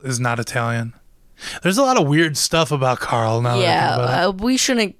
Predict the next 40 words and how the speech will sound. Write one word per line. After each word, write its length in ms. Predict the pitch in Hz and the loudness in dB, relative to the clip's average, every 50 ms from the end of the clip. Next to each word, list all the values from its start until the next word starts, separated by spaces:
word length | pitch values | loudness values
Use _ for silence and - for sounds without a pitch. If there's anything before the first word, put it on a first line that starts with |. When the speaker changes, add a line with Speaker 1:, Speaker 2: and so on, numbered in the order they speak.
| _ _ _ - 196 | _ _ _ -18 -8
Speaker 2:
go 280 | 196 196 185 180 175 175 | -2 0 0 2 2 2
that 180 | 170 165 156 - | 0 0 -2 -2
far 240 | - 160 151 151 | -2 -2 -2 -2
into 160 | 147 143 - 139 | -2 -4 -6 -10
questioning 500 | - - 147 143 143 - - - 147 - | -6 -4 -4 -4 -4 -4 -6 -8 -8 -8
Carl. 440 | - - - - - - - 220 - - - - - - - | -6 -6 -4 -4 -4 -4 -6 -8 -10 -14 -20 -20 -18 -8 -4
Speaker 1:
Okay, 380 | 131 127 117 - - 120 117 117 - | -4 -4 -2 -4 -4 -4 -4 -6 -8
sorry. 440 | - - 135 120 120 123 127 120 - _ _ _ _ - - | -6 -4 -2 -2 -2 -2 -4 -6 -10 _ _ _ _ -4 -2
Speaker 2:
Last 240 | 196 208 196 - - | -2 -2 -2 -2 -2
time, 420 | 202 185 175 165 160 156 156 - | 0 0 2 2 0 0 -2 -2
uh, 420 | - - 156 151 147 147 147 139 135 | -2 -2 0 0 2 2 0 0 -2
a 40 | - | -4
piano 300 | - - 185 160 147 147 | -6 -6 -6 -6 -8 -8
fell 140 | 143 - - | -6 -6 -8
on 60 | 101 | -8
my 80 | 71 - | -8 -8
head. 260 | - - - 185 - - - - - - _ _ _ _ _ _ _ _ _ _ - | -8 -8 -10 -10 -12 -18 -20 -20 -20 -20 _ _ _ _ _ _ _ _ _ _ -6
Speaker 1:
<laughs> 360 | - - - - - 269 - | -6 -6 -6 -8 -10 -6 -4
Speaker 2:
That's 560 | 180 - - 139 135 - - _ - - - | -2 -2 0 -2 -2 -4 -8 _ -14 -6 -2
what 40 | 185 | 0
I 80 | 170 156 | 0 0
was 100 | 156 147 | 0 -2
doing. 300 | 165 170 165 151 143 139 | -2 -2 0 0 0 0
I 40 | |
was, 160 | 143 143 139 - | -2 -2 -2 -2
uh, 420 | 151 143 143 143 139 139 - - - - - | -2 0 0 0 0 -2 -2 -6 -6 -4 -2
asking 460 | - 143 151 151 - - - 151 147 | -2 -2 0 -2 -4 -2 -2 0 0
where 80 | 147 147 | 2 2
her 120 | 156 139 | 0 0
parents 360 | - - 156 156 165 156 - | -2 0 0 0 0 -2 -2
were, 300 | - 147 143 139 143 147 - - - - - - | -2 -2 -2 -2 -2 -4 -8 -12 -16 -16 -8 -4
'cause 220 | 143 135 - 123 | -2 -2 0 0
she 80 | 120 147 | -2 -2
Speaker 1:
Mm-hmm. 60 | 143 | -2
Speaker 2:
said 300 | - 151 - - _ - | -2 -4 -4 -6 _ -10
parents 280 | - - 156 156 - - | -8 -6 -6 -6 -6 -4
going 220 | - 143 143 143 | -4 -4 -4 -4
to 100 | - - | -6 -8
town. 320 | - - 143 143 147 147 - - - - - - - - - | -8 -6 -6 -4 -6 -6 -10 -14 -20 -20 -20 -20 -20 -10 -4
Speaker 1:
Yeah. 280 | - 131 120 117 113 | -2 0 0 0 -2